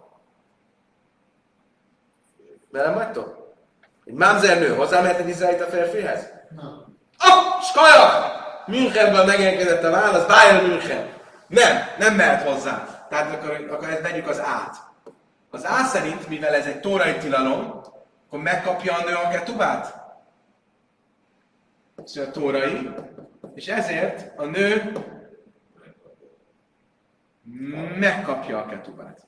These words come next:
Speaker 1: Így van. Viszont a gyerek, mi a helyzet a gyerekkel?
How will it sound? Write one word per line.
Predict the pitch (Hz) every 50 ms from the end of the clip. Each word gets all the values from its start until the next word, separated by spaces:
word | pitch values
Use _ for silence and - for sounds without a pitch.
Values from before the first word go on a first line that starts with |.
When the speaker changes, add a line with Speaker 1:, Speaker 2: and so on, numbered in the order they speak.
| _
Speaker 1:
Így | - 120 107 95
van. | 92 92 92 - - - _ _ _ _ _ _ _ _ _ _ _ _ _ _ _ _ _ _ _ _ _ _ _ _ _ _ _ _ _ _ _ _ _ _ _ _ _
Viszont | _ 196 196 196 208 - - - 127 120 202 190 - - - - - _ _ _ _ _ _ _ _ _ _ -
a | 120 120 123 131 131 131 - - - -
gyerek, | - - 339 339 - - - - - - - - - - - - - -
mi | - 185 214
a | 196
helyzet | 180 180 170 165 - -
a | 156
gyerekkel? | 139 - 147 127 117 - - - - - - - - _ _ _